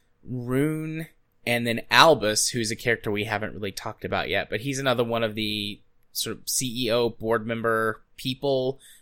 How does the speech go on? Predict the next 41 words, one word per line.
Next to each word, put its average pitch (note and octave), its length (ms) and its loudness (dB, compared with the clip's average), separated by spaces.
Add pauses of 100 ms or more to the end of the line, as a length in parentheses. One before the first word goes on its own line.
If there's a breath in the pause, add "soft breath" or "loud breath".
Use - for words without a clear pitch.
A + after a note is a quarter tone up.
(120)
who B2+ 100 0
is A2+ 120 0
a B2+ 60 0
little D#3+ 300 2
closer C#3+ 800 2
to A2+ 440 -4
Sid, G3 680 4 (420 soft breath)
which C3 240 2
is A2+ 340 0
Rudo's A#2+ 460 0
father, F#3+ 440 8
which C3 200 2
I G#2+ 100 2
understand C#3 380 0
that C3 100 2
this G#2+ 140 -2
is A2 40 -6
very G2+ 260 0
confusing. B2+ 680 0 (520 soft breath)
We B2+ 140 -2
might B2 400 2
should A#2 220 -2
put A#2+ 120 2
a A2 40 2
link A2+ 400 -2
to G#2+ 300 -4
Visual A2 260 -2
Novel G#2+ 200 0
Database, G#2+ 420 6
so - 120 -2
it G2 60 -4
has G#2 300 2
all G2 240 -2
the G2 80 0
characters G2 440 -2
listed, G2+ 300 0
and G2+ 120 -2
you F#2+ 100 -6
can G2 140 -10
sort G2 140 -6
of - 100 -12